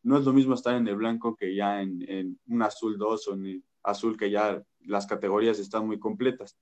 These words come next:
Entonces, pues, llego y, pues, le digo, "No, pues, soy corredor", ¿no?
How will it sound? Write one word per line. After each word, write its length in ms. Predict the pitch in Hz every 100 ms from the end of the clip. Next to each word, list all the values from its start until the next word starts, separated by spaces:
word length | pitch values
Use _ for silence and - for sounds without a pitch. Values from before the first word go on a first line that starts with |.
| _ _ _ _ _ _ _ _ _ _ _
Entonces, 500 | 127 123 131 131 117 -
pues, 220 | 117 107
llego 400 | 143 165 180 -
y, 320 | 117 113 110
pues, 500 | 104 107 107 101 98 92
le 160 | 107
digo, 160 | 110 110
"No, 260 | 123 131 135
pues, 160 | 117
soy 120 | 123
corredor", 520 | 120 117 104 107 107 107
¿no? 180 | 131